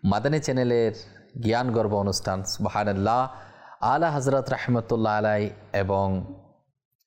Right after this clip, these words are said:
দাওয়াত ইসলামী। আলহামদুলিল্লাহ, আলা হযরতের ফয়জান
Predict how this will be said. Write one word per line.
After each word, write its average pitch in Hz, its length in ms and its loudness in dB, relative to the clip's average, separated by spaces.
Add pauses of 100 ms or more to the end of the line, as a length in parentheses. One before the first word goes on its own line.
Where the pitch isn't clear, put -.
(120)
দাওয়াত 98 380 -2
ইসলামী। - 380 -12 (140)
আলহামদুলিল্লাহ, 143 760 2 (460)
আলা 120 280 2
হযরতের 117 500 0
ফয়জান 117 840 0